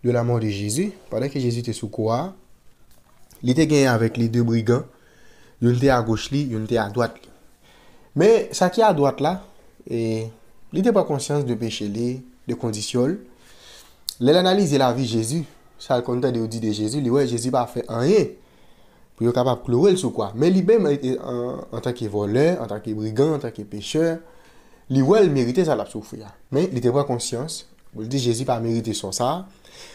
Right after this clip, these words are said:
Men li menm, li merite l. Epi l te di anfenkont, li di Jezi, "Lòsko, nan paradi." Ebyen w a sonje m lè w nan wayom ou an. W a sonje m lè w nan paradi. E Jezi yo ta pral fè l yon pwomès ki petèt mal entèprete,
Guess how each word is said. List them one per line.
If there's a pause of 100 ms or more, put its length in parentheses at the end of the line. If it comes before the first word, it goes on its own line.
(160)
Men
li
menm,
li
merite
l. (240)
Epi
l
te
di
anfenkont,
li
di
Jezi, (120)
"Lòsko,
nan
paradi." (600)
Ebyen
w
a
sonje
m (180)
lè
w
nan
wayom
ou
an.
W
a
sonje
m
lè
w
nan
paradi.
E
Jezi
yo
ta
pral
fè
l
yon
pwomès (720)
ki
petèt
mal (100)
entèprete,